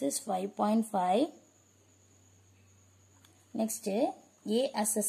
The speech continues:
center. You draw another one arc. That point, that meeting point you can is R. Given the name R.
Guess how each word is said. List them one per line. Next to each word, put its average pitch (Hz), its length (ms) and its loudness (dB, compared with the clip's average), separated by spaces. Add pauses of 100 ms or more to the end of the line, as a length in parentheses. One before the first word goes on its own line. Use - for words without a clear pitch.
center. 190 480 2 (1700)
You 220 120 6 (520)
draw 233 140 6 (140)
another 214 240 2 (140)
one 208 120 0 (220)
arc. 185 160 -2 (800)
That 262 180 6 (160)
point, 208 340 6 (460)
that 240 160 4 (100)
meeting 262 300 2 (160)
point 208 320 2 (220)
you 190 100 -8 (100)
can 214 220 4 (880)
is 403 160 0 (540)
R. 180 80 4 (160)
Given 214 280 2
the 214 140 2
name 294 180 6 (100)
R. 190 260 0